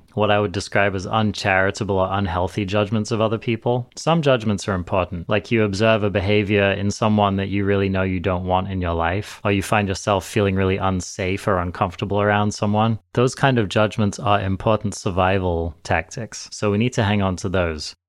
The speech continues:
But I'm talking about the judgments where we look at someone and we envy them, so we judge them. Or we think someone is doing or behaving or into something that's stupid, and then we judge them. These judgments which are really petty and insecure and which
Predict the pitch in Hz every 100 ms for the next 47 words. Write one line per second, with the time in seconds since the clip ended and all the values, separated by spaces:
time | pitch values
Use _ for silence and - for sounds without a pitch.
0 | _ _ - 107 127 151 151 151 131 117
1 | - 104 113 104 104 92 - 101 95 90
2 | 87 110 120 - 110 - 120 117 110 107
3 | 101 95 104 117 113 104 90 82 80 -
4 | 90 85 76 85 80 - 101 110 101 107
5 | 110 - 113 - 127 117 113 101 92 85
6 | 107 110 110 104 98 95 95 87 104 104
7 | 101 92 90 110 120 - 98 - 101 104
8 | 92 85 - - 120 113 101 87 82 80
9 | 78 85 78 - - 101 101 _ _ _
10 | _ 107 95 113 107 117 107 92 - 104
11 | 104 98 - - 101 104 95 - 110 104
12 | - 120 131 131 104 101 107 - 90 -
13 | 98 98 113 107 98 98 98 - - -